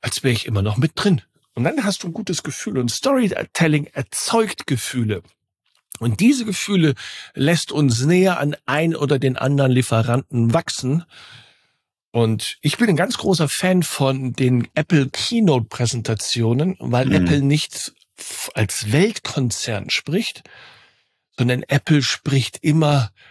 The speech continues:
Speaker 1: wie sie ihre Kunden glücklicher gemacht haben mit ihren Produkten. Und das f-, passiert immer in den ersten fünf bis acht Minuten.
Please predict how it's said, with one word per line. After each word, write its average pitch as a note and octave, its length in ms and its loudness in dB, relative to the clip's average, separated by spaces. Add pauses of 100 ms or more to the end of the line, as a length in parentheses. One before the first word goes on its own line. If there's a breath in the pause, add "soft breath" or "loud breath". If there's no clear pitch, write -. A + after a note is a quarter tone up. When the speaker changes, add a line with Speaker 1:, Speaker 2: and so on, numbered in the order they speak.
(420 soft breath)
Speaker 1:
wie C3 220 6
sie A#2 160 2
ihre A2 360 2
Kunden B2+ 540 -2
glücklicher A#2 580 -2
gemacht - 440 -4
haben A2+ 160 0
mit - 220 -6
ihren A2+ 340 2
Produkten. - 540 -6
Und - 160 -2
das B2 160 0
f-, - 380 -8
passiert D3+ 380 0
immer G3+ 200 4
in F#3 60 4
den F3 100 2
ersten - 340 -2
fünf - 300 -6
bis - 220 -4
acht - 260 -8
Minuten. D3 460 -2